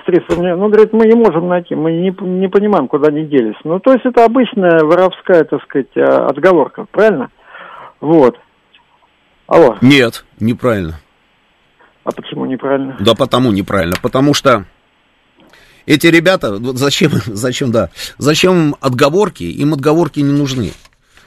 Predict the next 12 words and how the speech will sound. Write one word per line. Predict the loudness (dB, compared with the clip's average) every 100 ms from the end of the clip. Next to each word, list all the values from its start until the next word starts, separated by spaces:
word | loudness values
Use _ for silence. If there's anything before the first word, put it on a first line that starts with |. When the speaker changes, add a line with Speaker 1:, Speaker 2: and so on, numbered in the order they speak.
| _
Speaker 2:
Они | -4 -2
сказали: | 0 0 2 2 0 -6 -16 _ _ _
"Мы | 0 2 4 2
заберём | 2 2 4 4 4 2
российские | 0 0 -2 -4 0 0 0
активы". | 2 0 0 -4 -14 _ _ _ _ _ _ _ _ _ _ 0
И | 2
они | 2 2 2
пошли | 0 0 -2
по | 0 0
этому | 0 -2 -4 -4
пути. | -8 -8 -14